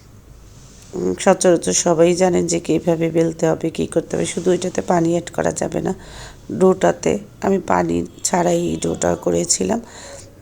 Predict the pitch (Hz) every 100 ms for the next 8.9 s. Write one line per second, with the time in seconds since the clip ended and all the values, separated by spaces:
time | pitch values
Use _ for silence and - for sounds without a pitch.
0 | - - - - 214 202 - 196 170 170
1 | 170 160 190 180 180 175 175 175 165 170
2 | 170 - 165 - 170 170 170 165 185 208
3 | - - - - - - - - - -
4 | - - - - - - - - - -
5 | 151 185 180 180 175 180 - 180 170 -
6 | 190 190 185 185 190 190 190 - 233 240
7 | - - - - - - - - - -
8 | - - - - 175 - - 180